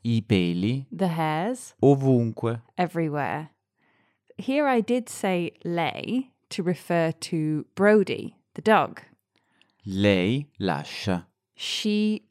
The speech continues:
Speaker 2: leaves. That's because I'm indicating who I'm talking about. I used lei, she, for clarity. It's often accompanied by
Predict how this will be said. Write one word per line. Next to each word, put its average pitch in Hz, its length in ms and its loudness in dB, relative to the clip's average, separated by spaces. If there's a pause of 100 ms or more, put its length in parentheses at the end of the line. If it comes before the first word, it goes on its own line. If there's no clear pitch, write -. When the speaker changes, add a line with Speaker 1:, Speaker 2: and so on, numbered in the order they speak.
Speaker 2:
leaves. 156 720 -6 (640)
That's 233 220 0
because 262 240 -2
I'm 208 200 4 (120)
indicating 190 840 0
who 180 320 0
I'm 170 340 -2
talking 226 440 -2
about. - 560 -8 (260)
I 185 120 2
used 185 460 0 (120)
lei, 185 680 -2 (220)
she, 180 640 -6 (380)
for 165 500 0
clarity. 165 720 -6 (520)
It's 214 140 0
often 294 380 0
accompanied 208 580 2
by 165 340 2